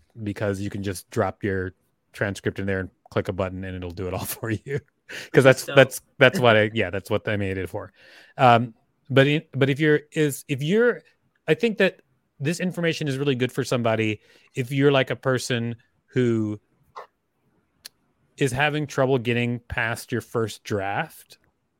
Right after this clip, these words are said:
Speaker 1: then it's gonna be really helpful. Or if you're a person
Speaker 2: Mm-hmm.
Speaker 1: who's got a lot of ideas and you don't wanna, and, and sometimes you have so many ideas, you don't want to invest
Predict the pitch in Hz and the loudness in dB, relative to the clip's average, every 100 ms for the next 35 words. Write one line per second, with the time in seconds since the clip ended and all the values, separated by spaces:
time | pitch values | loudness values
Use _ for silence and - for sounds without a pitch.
0 | _ _ _ _ _ 120 117 113 110 110 | _ _ _ _ _ -4 -2 0 -2 -6
1 | 110 _ _ _ - 135 - 135 120 117 | -10 _ _ _ -6 -4 0 -2 0 -2
2 | 110 113 107 113 104 95 95 175 214 202 | 0 0 0 -2 -4 -8 -4 2 2 2
3 | 180 - 170 147 151 131 120 139 120 120 | -4 0 0 0 -4 -4 0 0 2 0
4 | 123 120 117 107 120 131 95 104 - - | 0 -2 -4 -2 0 0 0 -8 -12 -20
5 | _ 123 117 131 120 123 120 _ 123 117 | _ -6 -2 0 0 -4 -6 _ -4 -4
6 | 120 - 120 113 127 117 113 117 - 131 | -6 -6 -8 -6 -6 -6 0 -2 0 -2
7 | 117 113 104 117 117 107 113 113 110 - | -2 -4 -6 -2 -2 -2 -4 -4 -4 -10
8 | _ _ _ 120 117 - 120 107 113 107 | _ _ _ -4 -4 -4 -6 -2 -2 -4